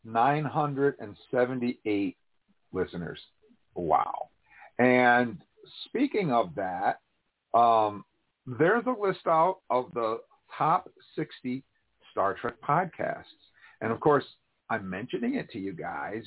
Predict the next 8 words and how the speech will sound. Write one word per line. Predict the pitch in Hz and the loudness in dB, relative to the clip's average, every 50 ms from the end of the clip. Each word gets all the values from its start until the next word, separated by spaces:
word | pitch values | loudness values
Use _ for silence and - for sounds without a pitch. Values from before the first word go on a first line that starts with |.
| - | -8
because, | - 113 113 - - 117 113 113 107 107 104 101 98 95 - - _ _ _ _ _ _ - | -8 -6 -2 2 4 6 6 8 8 6 4 4 2 -2 -8 -14 _ _ _ _ _ _ 2
well, | 101 98 92 123 147 | 4 6 6 6 6
my | 139 131 185 247 | 6 4 4 4
favorite | - - 151 143 135 117 170 - | 2 2 2 2 4 2 0 0
podcast | - - - 262 254 - - 135 120 117 117 113 - - _ - | 0 0 2 2 0 0 0 2 2 4 2 0 -2 -6 _ -4
made | 151 147 170 208 233 233 208 196 190 165 160 | -2 2 2 4 2 2 0 -2 -4 -2 0
the | 180 190 | 2 2
list. | 190 190 196 247 320 175 139 - - | 2 2 2 2 2 2 2 0 -2